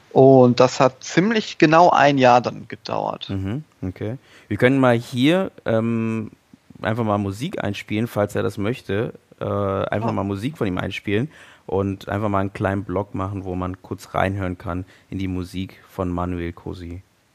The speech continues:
Speaker 1: Äh, nee, Ma-, Manuel hat das Sounddesign gemacht, die Musik kam von, ähm, Christian Dellacher.
Speaker 2: Na toll. <laughs>
Speaker 1: Aber,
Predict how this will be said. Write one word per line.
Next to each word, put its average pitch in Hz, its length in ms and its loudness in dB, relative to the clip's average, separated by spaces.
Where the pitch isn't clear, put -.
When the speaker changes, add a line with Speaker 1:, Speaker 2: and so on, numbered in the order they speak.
Speaker 1:
Äh, 147 200 6
nee, 147 240 -2
Ma-, 160 120 0
Manuel 175 400 0
hat 160 100 -10
das 151 180 -2
Sounddesign 190 480 -2
gemacht, 202 320 -6
die 147 80 -10
Musik 147 340 -6
kam 160 320 2
von, 143 500 -4
ähm, 139 260 2
Christian 139 460 4
Dellacher. 185 540 2
Speaker 2:
Na 110 200 -2
toll. 80 340 -10
<laughs> 523 1120 0
Speaker 1:
Aber, 160 200 6